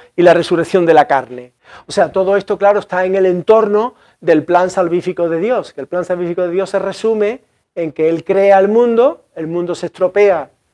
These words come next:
por culpa del pecado original, y sin embargo Dios viene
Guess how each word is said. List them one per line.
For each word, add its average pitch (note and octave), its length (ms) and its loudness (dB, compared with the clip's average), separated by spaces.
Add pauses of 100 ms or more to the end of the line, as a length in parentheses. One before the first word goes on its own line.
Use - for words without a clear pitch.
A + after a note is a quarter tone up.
(140)
por D#3 200 0
culpa F#3+ 520 4 (480)
del D#3+ 300 0
pecado D#3+ 380 0
original, G#3 640 -2 (600)
y F#3+ 100 -4
sin F3 180 -2
embargo E3+ 440 0
Dios A3 440 0
viene G#3 500 4